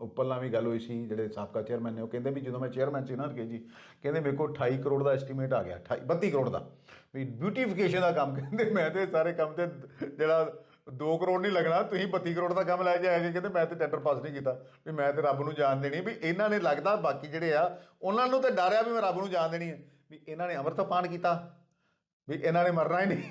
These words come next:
ਤੇ ਯਾਰ, ਕੇ ਜੀ, ਵੀ ਪਤਾ ਲਗਾਇਆ ਤੇ। ਚਲੋ, ਅ, ਫੈਸਲਾ ਫਿਰ ਜਨਤਾ ਨੇ ਲੈਣਾ ਹੈ। ਅਸੀਂ ਜੋ, ਅ, ਘਟਨਾਵਾਂ ਹੁੰਦੀਆਂ, ਉਹ ਤੁਹਾਡੇ ਸਾਹਮਣੇ ਰੱਖ ਦਿੰਦੇ ਹਾਂ। ਇੰਪਰੂਵਮੈਂਟ ਟਰਸਟ ਤੇ ਨਗਰ ਸੁਧਾਰ ਟਰਸਟ ਇਕੱਲਾ ਅੰਮ੍ਰਿਤਸਰ ਹੀ ਨਹੀਂ, ਪੂਰੇ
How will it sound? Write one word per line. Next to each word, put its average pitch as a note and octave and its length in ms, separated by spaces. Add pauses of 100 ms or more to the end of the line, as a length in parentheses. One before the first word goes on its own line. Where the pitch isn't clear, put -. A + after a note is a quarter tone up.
(600)
ਤੇ E3 160
ਯਾਰ, F#3 140
ਕੇ F3+ 180
ਜੀ, F#3+ 160
ਵੀ F3 100
ਪਤਾ F3 200
ਲਗਾਇਆ E3+ 320
ਤੇ। E3 140
ਚਲੋ, A#3+ 400 (400)
ਅ, C#3 300
ਫੈਸਲਾ D3+ 300
ਫਿਰ F3 160
ਜਨਤਾ C#3+ 340
ਨੇ F3+ 100
ਲੈਣਾ E3+ 260
ਹੈ। D3 120
ਅਸੀਂ D3+ 240
ਜੋ, E3 480
ਅ, C3 340
ਘਟਨਾਵਾਂ G#2+ 340
ਹੁੰਦੀਆਂ, B2+ 420
ਉਹ C3 60
ਤੁਹਾਡੇ A2 540
ਸਾਹਮਣੇ A#2 240
ਰੱਖ F2+ 180
ਦਿੰਦੇ C3 220
ਹਾਂ। - 100 (320)
ਇੰਪਰੂਵਮੈਂਟ A3+ 680
ਟਰਸਟ A3 360
ਤੇ A3+ 220
ਨਗਰ F3+ 380
ਸੁਧਾਰ D3 400
ਟਰਸਟ C#3 260
ਇਕੱਲਾ B3+ 280
ਅੰਮ੍ਰਿਤਸਰ B3+ 380
ਹੀ C4+ 60
ਨਹੀਂ, C4 300 (400)
ਪੂਰੇ D4 320